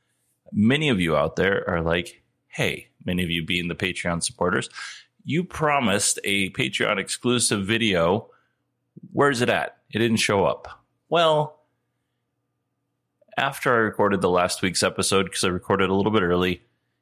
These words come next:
uh, I got up in the middle of the night to use the restroom. I fell down, smashed my face on a counter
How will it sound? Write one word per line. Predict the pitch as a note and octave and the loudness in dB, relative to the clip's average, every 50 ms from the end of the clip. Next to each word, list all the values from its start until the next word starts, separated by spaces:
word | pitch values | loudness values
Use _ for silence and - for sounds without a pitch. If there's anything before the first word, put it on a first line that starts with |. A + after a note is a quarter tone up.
| _ _ _ _ _ _ | _ _ _ _ _ _
uh, | - F#2+ | -2 0
I | F#2 F#2 F#2 F#2+ G2 | 2 2 2 2 2
got | G2 A2 A2 | 2 2 2
up | A2+ - | 0 0
in | A2+ A2 | 0 0
the | |
middle | A2 A2 G#2 G#2 | 2 2 2 2
of | F#2+ | 2
the | G2+ | 2
night | G#2 A#2+ C3 C3 C3+ B2+ - - - - - - | 2 2 2 2 0 0 -4 -6 -8 -10 -12 -8
to | G2+ | -6
use | G2+ G2 F2 | -4 -4 -2
the | - G#2+ | 0 0
restroom. | A#2 A#2 A2+ - - A#2 A#2 A2 G#2+ G2 - | 0 0 0 0 0 2 2 2 0 -2 -4
I | - F#2+ | -4 -4
fell | - - B2+ B2 A2+ | 0 2 2 2 2
down, | G2+ G#2+ G#2 G2+ G#2 G#2 G2 G2 | 2 2 2 2 2 0 0 -2
smashed | - - - A2 G#2 G#2 - - | -2 -2 0 0 0 -2 -2 -2
my | G2+ F#2+ | -4 -2
face | - - G2 F#2+ - - - | 0 0 0 0 0 0 0
on | F2+ F2 F2 F2+ F2+ F2 F2 | 2 2 2 0 0 0 2
a | E2+ E2+ E2+ | 2 0 0
counter | E2 - B2+ B2+ B2 B2 A#2+ A#2 A2+ A2+ G#2+ - - | 0 -2 -2 0 2 2 4 4 4 2 2 -2 -8